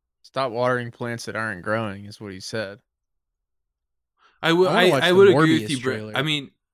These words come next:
Speaker 2: this guy, he looks kinda, Vic Blends looks kinda like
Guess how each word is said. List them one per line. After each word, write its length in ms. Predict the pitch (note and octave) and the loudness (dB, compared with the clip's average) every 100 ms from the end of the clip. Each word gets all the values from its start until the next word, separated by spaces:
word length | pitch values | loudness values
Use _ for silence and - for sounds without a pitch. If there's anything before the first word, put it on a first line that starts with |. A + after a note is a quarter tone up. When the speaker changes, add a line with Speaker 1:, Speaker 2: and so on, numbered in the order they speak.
| _ | _
Speaker 2:
this 240 | C3+ D#3+ | -4 -2
guy, 400 | - E3 F3 F3 - _ | 0 2 2 0 -6 _
he 180 | - D#3+ | -10 -8
looks 320 | D3 F3 - | -6 -6 -8
kinda, 440 | - D3 C#3+ B2 - _ | -8 -4 -4 -6 -16 _
Vic 320 | A#2 D#3+ F3+ | -4 -4 -2
Blends 280 | C#3 C#3+ C3 | 0 0 0
looks 180 | B2+ - | -6 -8
kinda 300 | - B2 A#2+ | -10 -8 -6
like 380 | A2 G2 F2+ _ | -8 -12 -18 _